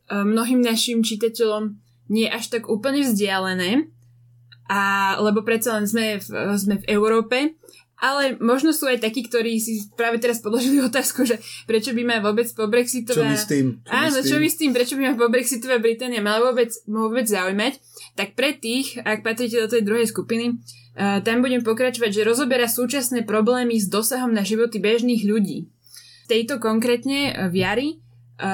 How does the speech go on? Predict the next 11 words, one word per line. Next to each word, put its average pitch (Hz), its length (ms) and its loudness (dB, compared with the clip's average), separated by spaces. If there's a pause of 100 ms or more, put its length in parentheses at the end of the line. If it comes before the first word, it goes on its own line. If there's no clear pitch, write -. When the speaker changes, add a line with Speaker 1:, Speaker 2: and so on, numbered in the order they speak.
(260)
Speaker 1:
sa - 160 0
venuje 233 320 0
zhoršujúcej 262 480 -2
sa 233 160 0
klimatickej 240 640 0
situácii, 233 720 -2
e, 226 100 2 (760)
takisto, 214 880 -2
mm, 196 480 -4
problémom, 226 480 0
ktoré 208 480 0